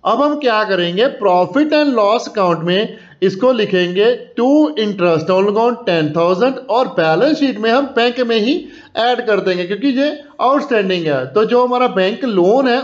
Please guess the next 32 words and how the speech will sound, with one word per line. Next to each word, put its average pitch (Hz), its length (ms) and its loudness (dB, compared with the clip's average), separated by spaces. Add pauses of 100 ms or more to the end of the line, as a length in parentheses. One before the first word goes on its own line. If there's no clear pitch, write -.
उसमें 247 240 0
ही 269 140 2
ऐड 208 200 0
करना 156 260 0
है। 135 200 -4 (280)
तो 220 80 2
लिखिए 220 300 0 (100)
बैंक 196 340 0
लोन 269 260 0
कितना 262 300 -2
है? 262 100 2
वन 165 300 0
लाख, 277 220 0 (300)
add 233 400 0 (460)
outstanding 220 720 0
interest 208 480 0
on 175 180 2
loan 180 300 2 (440)
ten 190 280 2 (160)
thousand। 202 440 2
टोटल 208 280 2
हमारा 220 480 2
लोन 190 300 2
अब 196 140 0
बन 160 220 -2
गया 208 180 0 (120)
वन 196 320 0
लाख 185 340 0 (180)
टेन 190 300 0 (100)
थाउजेंड 220 380 2
का। 147 220 0 (160)
क्लियर? 294 340 0